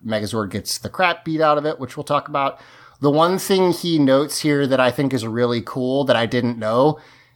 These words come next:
is that, um, the spaceship in that, that is the Megazord in the Sentai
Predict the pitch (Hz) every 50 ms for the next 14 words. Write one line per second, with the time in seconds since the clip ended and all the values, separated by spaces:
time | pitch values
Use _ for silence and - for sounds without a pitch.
0 | _ - - 131 131 120 110 120 131 127 127 131 131 - 131 131 127 120 117 113
1 | 113 110 113 - _ _ _ _ - 135 123 123 117 - - - - - 185 202
2 | 202 - - - 165 151 139 - - - - - _ _ _ _ _ _ _ -
3 | 147 139 135 135 127 127 127 123 120 123 - - 147 _ - 147 135 123 135 127
4 | 127 127 123 127 120 120 117 98 107 113 110 117 131 131 151 143 147 160 170 170
5 | 170 165 - - 135 123 117 104 - - 180 175 160 - 139 131 117 113 110 107
6 | 104 104